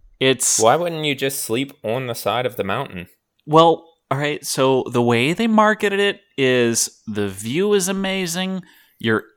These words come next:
Speaker 1: in the air. If you like climbing, you will never get a view like this. It's seven hundred fifty dollars per person. Not a big deal.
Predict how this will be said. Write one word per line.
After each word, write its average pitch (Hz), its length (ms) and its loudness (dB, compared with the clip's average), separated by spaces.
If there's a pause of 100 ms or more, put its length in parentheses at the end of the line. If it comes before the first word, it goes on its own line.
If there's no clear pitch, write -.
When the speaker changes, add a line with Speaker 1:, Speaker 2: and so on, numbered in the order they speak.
Speaker 1:
in 196 200 0
the 196 80 0
air. 175 400 0
If 120 180 -2
you 113 160 0
like 160 440 -2
climbing, 170 840 -4
you 131 160 -4
will 123 120 0
never 143 500 0
get 147 180 -2
a 135 40 0
view 117 280 -4
like 95 340 -4
this. - 420 -10 (1120)
It's - 500 0
seven 147 300 2
hundred 185 200 -4
fifty 196 200 -8
dollars 180 320 -2
per - 220 -8
person. 202 760 -8
Not 107 160 -10
a 135 60 -10
big 196 260 -12
deal. 190 760 -10